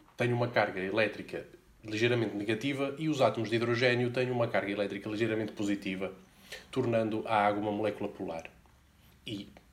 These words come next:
explicando a sua fórmula química de H dois O. Esta polaridade contrasta com a apolaridade das moléculas de gordura.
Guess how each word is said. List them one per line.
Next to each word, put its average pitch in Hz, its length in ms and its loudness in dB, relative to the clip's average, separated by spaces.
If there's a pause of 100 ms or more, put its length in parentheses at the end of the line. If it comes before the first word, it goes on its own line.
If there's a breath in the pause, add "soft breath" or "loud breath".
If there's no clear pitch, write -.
(220)
explicando 104 580 0
a - 20 -8
sua 98 160 -4
fórmula 101 320 2
química 104 360 -2
de 98 80 2
H 98 200 4
dois 92 200 -4
O. 78 140 -4 (1600)
Esta 175 240 4
polaridade 101 680 0 (800 loud breath)
contrasta 123 640 2
com 123 440 0
a 135 300 0
apolaridade 113 880 2 (120)
das 117 260 -4
moléculas 110 640 0 (1080)
de 117 120 -10
gordura. 113 400 -2